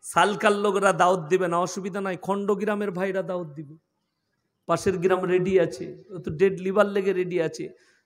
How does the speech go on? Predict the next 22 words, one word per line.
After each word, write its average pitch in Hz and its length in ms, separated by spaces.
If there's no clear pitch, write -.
তাইলে 151 260
আমার 175 460
ভয় 160 340
নাই। 135 220
কিন্তু 151 300
ইমাম 170 440
সাহেব 202 260
বেচারা 175 400
যদি 170 240
হক 160 260
কথা 170 220
বলে 165 180
দেয়, 180 160
"সকালবেলায় 151 600
ঘর 151 140
চলে 135 280
যাও।" - 540
আমি 180 420
জেলার 254 440
নাম 320 320
করব 269 360
না। 175 140